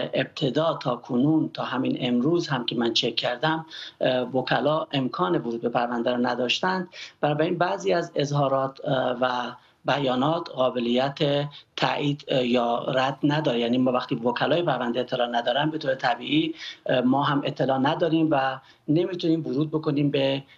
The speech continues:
جزئیات این پرونده و این خیلی طبیعیه که ما الان، اه، اون چی که امروز شنیدیم هم باز، اه، دو روایت بود. به طور مشخص، اه، آقای سخنگو مطرح کرد که این پرونده، خب این هم مورد تایید،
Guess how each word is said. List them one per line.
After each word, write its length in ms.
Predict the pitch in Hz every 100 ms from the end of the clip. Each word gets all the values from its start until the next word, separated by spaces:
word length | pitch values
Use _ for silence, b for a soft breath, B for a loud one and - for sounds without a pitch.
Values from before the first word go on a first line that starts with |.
| b 143 147
جزئیات 640 | 147 147 156 165 175 175
این 140 | 123
پرونده 580 | 120 120 120 120 110 123 B B B
و 40 | 151
این 300 | 143 175 -
خیلی 320 | - 175 175
طبیعیه 500 | 170 151 147 185 180
که 160 | - 135
ما 200 | 139 147
الان، 560 | 139 139 175 190 196 -
اه، 260 | 135 127 143
اون 120 | 160
چی 140 | 156 -
که 280 | 160 -
امروز 260 | 139 139 185
شنیدیم 460 | - 131 123 156 160
هم 320 | 160 160 156
باز، 340 | 147 151 147
اه، 220 | 151 127 127 -
دو 120 | 175
روایت 480 | 170 127 120 120 117 -
بود. 120 | - B B B
به 60 | 156
طور 140 | 156
مشخص، 720 | 165 160 165 147 - 190 196 -
اه، 520 | - 139 135 135 143 -
آقای 280 | 143 131 131
سخنگو 460 | - 143 127 127
مطرح 400 | 156 139 - 135
کرد 220 | 147 160 156 - - -
که 220 | 160 156 B B _
این 160 | 160 156
پرونده، 540 | 139 123 120 120 131 - _ _ _ _ _ -
خب 200 | - 139 -
این 160 | 165
هم 160 | 156 165
مورد 200 | 143 135
تایید، 180 | 135